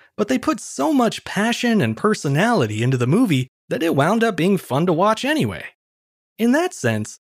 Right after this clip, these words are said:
Ed Wood could be described as the father of so bad it's good cinema, the kind of movies that are celebrated for their shortcomings. Sadly,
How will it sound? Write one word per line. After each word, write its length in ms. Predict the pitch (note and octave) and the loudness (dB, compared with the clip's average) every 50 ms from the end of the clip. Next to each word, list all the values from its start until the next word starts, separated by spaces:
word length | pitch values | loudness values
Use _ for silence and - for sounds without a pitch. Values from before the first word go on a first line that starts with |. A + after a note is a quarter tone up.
| _ - | _ -6
Ed 260 | G#3+ C#4 D#4 D4+ A3 | -4 -2 -2 0 0
Wood 500 | D#3+ D#3 A3 C#4+ C4 B2 G#2+ G2+ G2 - _ _ _ - | 0 2 2 4 4 2 0 -2 -8 -14 _ _ _ -6
could 160 | - C4 C4 | -6 -4 0
be 100 | - D4 | 0 0
described 640 | C#4+ C#4+ - - - E3 E3 F#3+ G#3+ A3+ A3+ G3 F#3+ | 0 0 -4 -6 -2 0 0 0 2 0 -2 -2 -2
as 160 | F#3 E3+ D#3 | -4 -2 0
the 180 | D#3+ D#3+ D#3+ | 0 0 0
father 640 | D3+ - - - C4+ D4 C#4 F#3+ A#2+ G#2+ F#2+ F2 F#2+ | 0 -4 -6 -2 0 2 2 0 0 -4 -8 -10 -10
of 240 | G2+ G2 G#2+ - _ _ _ - | -12 -12 -12 -16 _ _ _ -18
so 400 | - - - E3 E3 F#3+ F3 D#3 | -14 -6 0 2 4 4 4 4
bad 320 | C#3+ D#3 E3 E3 D3+ C3+ | 2 2 2 2 2 2
it's 160 | A#2+ - - | 0 -2 -4
good 320 | - - G3+ D#3 A#2+ A2+ - | 0 2 2 2 2 0 -4
cinema, 500 | - - C4 C4+ F#3+ A#2 G2 F2 - - _ _ _ _ _ _ _ _ - | -8 -6 -2 -2 0 -2 -2 -6 -12 -18 _ _ _ _ _ _ _ _ -6
the 100 | - E3+ | -4 -4
kind 360 | F3 - - C#4+ D#4 D#4 C#4 C4 | -4 -2 -4 -2 0 2 2 2
of 120 | A#3+ G3 | 2 2
movies 480 | A3 B3 B3 A#3 G#3+ A#3+ A#3 A#3 G#3 - | 2 2 2 2 2 2 2 2 0 0
that 200 | - G#3 F#3+ G3 | 0 0 2 4
are 120 | G3 G3 | 2 0
celebrated 840 | F#3+ - - - F4 E4 - B2 B2 A2+ G#2+ G#2+ G#2 G#2 G2+ - _ _ | 0 -4 -4 -2 0 0 0 0 0 -2 -2 -2 -4 -6 -6 -8 _ _
for 440 | _ - - - D#4 D4+ G3+ C#3 C3+ | _ -12 -4 0 2 2 2 2 2
their 200 | C#3+ D#3+ D#3 D#3+ | 2 2 0 0
shortcomings. 840 | - - D4+ D#4 D#4 - - - G2 F2 E2 - - - - - - _ _ _ _ _ _ _ _ _ _ _ _ _ _ _ _ | 0 -2 -2 -2 -4 -4 -4 -10 -8 -10 -12 -16 -16 -18 -18 -20 -20 _ _ _ _ _ _ _ _ _ _ _ _ _ _ _ _
Sadly, 800 | - - - D#4 E4 E4 D4+ G#3+ D3+ C#3 B2+ B2 B2 B2 - | -16 -8 -4 0 2 2 2 2 4 2 2 2 0 -2 -4